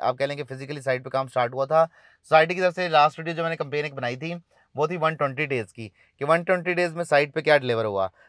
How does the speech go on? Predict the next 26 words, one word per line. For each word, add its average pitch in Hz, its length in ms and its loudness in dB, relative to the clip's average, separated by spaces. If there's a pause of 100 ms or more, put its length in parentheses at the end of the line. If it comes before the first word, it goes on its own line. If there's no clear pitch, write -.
(120)
तो - 40 4
अभी 156 140 2
आप 175 120 8
इसको 175 140 -4
काउंट 165 240 -2
कर 175 80 4
लें, 170 80 2
वन 165 160 0
फिफ्टी 143 240 -10
डेज़ 151 200 -4
में 151 80 -10
साइट 135 300 0
पे 143 100 -10
या 143 60 -6
वन 143 160 -2
फ़ोर्टी 139 260 -2
डेज़ 151 220 -2
में 143 60 -10
साइट 123 300 -2
पे 156 200 -6 (280)
आपको 147 240 4
क्या 160 160 6
एक्टिविटी 151 380 -2
नज़र 135 160 -2
आती 139 240 2
है। 156 140 -2